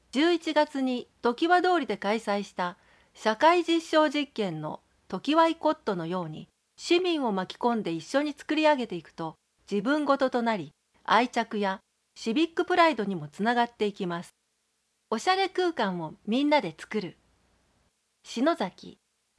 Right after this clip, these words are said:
常盤通り全体に人が集まる仕組みを作り、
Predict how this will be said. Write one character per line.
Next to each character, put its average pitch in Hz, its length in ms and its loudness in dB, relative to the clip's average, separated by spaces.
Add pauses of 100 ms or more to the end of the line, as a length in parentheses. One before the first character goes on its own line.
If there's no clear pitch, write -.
常 247 140 0 (140)
盤 381 120 4
通 370 200 4
り 220 100 -2
全 226 220 -2
体 226 280 0
に 196 220 -6 (260)
人 - 280 -2
が 339 220 2
集 320 140 -6
ま 320 140 6
る 226 100 -2
仕 - 140 -12
組 262 200 0
み 240 60 -2
を 226 60 -2
作 - 260 -8
り、 160 180 -10